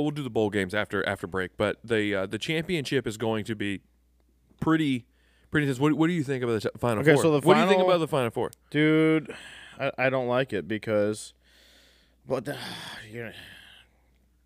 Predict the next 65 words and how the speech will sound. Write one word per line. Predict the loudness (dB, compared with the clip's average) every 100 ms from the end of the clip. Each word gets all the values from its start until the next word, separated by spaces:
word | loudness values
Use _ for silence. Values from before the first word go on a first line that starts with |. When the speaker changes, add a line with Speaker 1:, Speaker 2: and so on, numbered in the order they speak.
| _ _ _ _ _ _ _
Speaker 1:
What | 2
did | 4
I | 4
tell | 2
you | 2
was | 4
Speaker 2:
All |
right, | 2
Speaker 1:
gonna | 2
happen? | 2 4
Speaker 2:
yeah, | 4 4 4 2
no. | 2 6
Speaker 1:
What | 6
was | 6
I | 4
gonna | 2 2
tell | 4
you | 4
was | 4
gonna | 4
Speaker 2:
Okay, | 6
Speaker 1:
happen? | 4 4
Speaker 2:
so | 6 6 4 0 _
if, | 2 2 -4 _ _
uh, | -12 -12 -8
what's | -8
the | -4
name? | -4 -2
Jordan, | 2 2 2 0 -4 -6 -6 -8 _ _ _
who's | -8 -6 -8
the |
Speaker 1:
Jordan | 0 2
Speaker 2:
quarter- | 4 2
Speaker 1:
Travis. | 2 -4 -12
Speaker 2:
Jordan | 2 2 4
Travis. | 2 2 -2
If | 2
Jordan | 2 4
Travis | 4 4 2
was | -2 2
healthy, | 4 4 0 -4 -6 _ _ _ _ _
Speaker 1:
They | 0
get | 2 2
in. | 0 -4
Speaker 2:
they | 2 4 6
get | 6
in. | 4 4
Speaker 1:
They | 4
Speaker 2:
They're | 6
Speaker 1:
get |
Speaker 2:
the | 4
Speaker 1:
in. | 2
Speaker 2:
number | 4 2
four | 4 2 2
spot. | 4 2 6
Speaker 1:
Of |
course. | 6
Speaker 2:
F | 4
S | 0
U's | 0 0
the | -2
number | 0 -2
four | 0 -2
spot, | 0 0 0
but | 0 -2